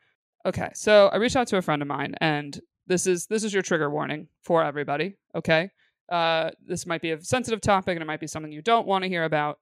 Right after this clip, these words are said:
uh, but if you do, uh, I reached out to my friend Emily. She's now one of the co-hosts of Diet Starts Tomorrow, and she has openly for years talked about her past eating disorder and different disorder tendencies that she's had. So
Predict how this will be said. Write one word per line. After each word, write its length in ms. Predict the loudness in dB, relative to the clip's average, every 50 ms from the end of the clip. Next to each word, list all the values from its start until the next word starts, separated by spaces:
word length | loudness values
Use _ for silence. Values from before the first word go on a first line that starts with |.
| _
uh, 180 | -8 -6 -6 -6
but 140 | -6 -6 -6
if 120 | -4 -4
you 60 | -6 -2
do, 300 | 0 0 2 0 0 -4 _ _ _ _ _ _ _ _ _ _ -8
uh, 360 | -6 -4 -4 -2 -4 -4 -6 -8 -6
I 40 | -4
reached 160 | -4 -2 -2
out 100 | -2 -4
to 60 | -4
my 80 | -8 -10
friend 220 | -8 -8 -8 -2 0
Emily. 480 | 0 0 0 -2 -2 -4 -4 -6 -8
She's 240 | -10 -8 -8 -8 -6
now 160 | -6 -6 -6
one 120 | -4 -6 -6
of 40 | -6
the 60 | -6
co-hosts 440 | -2 -2 -2 0 0 -2 -4 -4 -6
of 120 | -8 -6
Diet 240 | -4 -4 -4 -4 -6
Starts 260 | -6 -8 -8 -10 -10 -12
Tomorrow, 480 | -6 -2 0 2 2 2 0 -2 -6 -10 _ _ _ _ _ _ _ _
and 160 | -12 -10 -8
she 420 | -6 -6 -4 -4 -4 -4 -6 -6 -8 -6
has 160 | -8 -8 -6 -2
openly 420 | 0 0 0 0 0 -4 -2 -4 -6
for 140 | -6 -4 -4
years 240 | -2 -2 -2 -2
talked 240 | -4 -6 -6 -6 -6
about 340 | -6 -6 -4 -4 -4 -4 -8 _ _ _ _ _ _ _
her 320 | -8 -6 -4 -4 -6 -8 -10
past 460 | -4 0 2 2 2 2 -2 -6 -12 -8 -4
eating 220 | -4 -4 -4 -4 -8
disorder 540 | -8 -6 -2 -2 0 0 2 2 0 0 -2 _ _ _ _ _ _ _
and 520 | -8 -6 -6 -4 -4 -6 -6 -8 -10 -16 -20 _ _ _ _
different 480 | -4 -4 -2 -2 -4 -4 -6 -6 -8
disorder 360 | -12 -10 -4 -2 -2 0 0 -2
tendencies 560 | -2 -4 -4 -2 -4 -6 -4 -4 -4 -4 -4
that 100 | -6 -8
she's 200 | -6 -6 -6 -2
had. 340 | -2 0 0 0 -2 -4 -6 _ _ _ _ _ _ _
So 480 | _ -4 -2 -2 0 0 0 -2 -4